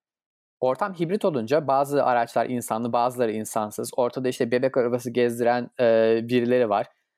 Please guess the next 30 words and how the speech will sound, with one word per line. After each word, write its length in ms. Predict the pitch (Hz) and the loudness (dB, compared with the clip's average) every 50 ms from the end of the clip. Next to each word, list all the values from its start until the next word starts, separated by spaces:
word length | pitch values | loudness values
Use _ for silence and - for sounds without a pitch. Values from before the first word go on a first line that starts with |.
| _ _ _ _ _ - | _ _ _ _ _ -6
Y-, 160 | 147 139 127 - | -4 -4 -4 -4
yola 400 | 139 135 131 131 131 135 135 - | -2 0 2 2 2 2 0 0
topu 460 | - 147 131 - 147 139 135 - - - | -2 -4 -2 0 0 0 0 -2 -4 -4
at-, 320 | - 120 - - _ - | -2 -2 -2 -4 _ -2
e, 500 | 120 117 117 117 117 117 117 117 117 120 120 | 2 4 4 4 6 4 4 4 2 0 0
kaçan 460 | - - 120 - 139 127 135 - - _ | -2 -2 -2 -2 -2 -2 -4 -4 -10 _
çocuk 380 | - - 131 127 147 143 - | -4 -2 -2 -2 -2 -4 -2
var 140 | 101 98 113 | -2 -2 -2
falan 420 | 135 - 139 131 139 139 135 143 120 | 0 0 0 2 2 0 -2 -2 -4
böyle. 360 | 98 92 98 113 127 - - _ _ _ _ _ _ _ _ _ _ - | -2 -2 0 0 -2 -2 -6 _ _ _ _ _ _ _ _ _ _ -6
E, 220 | 123 127 127 123 - 127 - - - _ - | -4 -4 -2 -4 -6 -8 -10 -14 -18 _ -16
bunlarla 840 | 147 143 117 123 143 156 170 190 214 214 214 214 170 139 123 113 - | -12 -6 -2 -2 0 0 0 0 0 0 2 0 0 0 -2 -2 0
bir 80 | 170 | 0
anda 300 | 202 196 170 156 143 131 | 0 0 0 -2 0 2
böyle 200 | 127 123 127 123 | 2 2 2 2
başa 200 | 131 135 - 175 | 0 -2 -2 -2
çıkmaya 360 | 160 - - _ 139 131 120 | -6 -6 -8 _ -4 -2 -2
çalışmak 480 | 120 - 135 113 117 - - 214 262 254 _ _ | -2 -2 -2 -2 -4 -4 -6 -8 -8 -8 _ _
bir, 260 | 139 139 143 127 - - | -2 0 0 0 0 -2
e, 160 | - 120 117 120 | -2 0 0 2
robot 300 | 131 139 147 127 - - | 0 0 0 -4 -6 -8
için 300 | - - 262 285 - _ _ _ | -8 -8 -8 -8 -10 _ _ _
çok 280 | - 202 202 202 - - | -4 -4 -4 -4 -4 -6
çok 240 | - 180 - _ | -6 -6 -4 _
büyük 160 | 123 110 - - | -10 -10 -10 -10
bir 60 | - | -8
şey, 220 | - 90 87 - _ _ _ _ _ _ _ _ - | -6 -6 -6 -8 _ _ _ _ _ _ _ _ -2
e, 200 | 104 107 104 98 | 0 0 2 0
bir 160 | 110 110 107 - | 0 -4 -4 -2
problem. 360 | - 117 104 107 190 247 | -2 -2 0 0 -2 -4